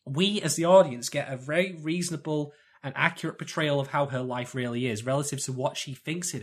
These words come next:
is. And I really like that. And there's another really nice small touch here. As often happens in the anime, um, what happens is rather than the, the battle going s-, linearly, the shadows are usually weakened by the person being told something by the characters who are there.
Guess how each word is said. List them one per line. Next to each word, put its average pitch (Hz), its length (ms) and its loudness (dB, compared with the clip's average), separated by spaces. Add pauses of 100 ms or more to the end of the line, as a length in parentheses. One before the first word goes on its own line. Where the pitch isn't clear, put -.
is. - 200 -8 (260)
And 147 80 4
I 151 240 8
really 165 240 4
like 151 320 2
that. 101 180 -10 (540)
And 160 140 6
there's 165 140 0
another 202 280 2
really 170 340 2
nice 151 300 0
small 135 240 -2
touch 139 340 -4
here. 95 200 -10 (360)
As 214 160 8
often 285 240 8
happens 185 340 0
in 131 100 -2
the 120 120 -2
anime, 104 480 -8 (200)
um, 123 400 0
what 151 240 2
happens 180 280 0
is 147 120 -4
rather 190 260 4
than 180 160 -2
the, 151 280 -4 (480)
the 139 60 -12
battle 147 280 4
going 139 220 0
s-, - 160 -8
linearly, 113 720 -4 (240)
the 160 80 0
shadows 180 420 8
are 147 40 -2
usually 143 360 0
weakened 131 440 -4
by 120 320 0 (580)
the - 80 -8
person 147 460 2
being 135 240 -2
told 147 320 0
something 127 260 -4
by 120 180 0
the 120 60 -8
characters 123 440 -4
who 117 100 -6
are 110 60 -6
there. 98 300 -8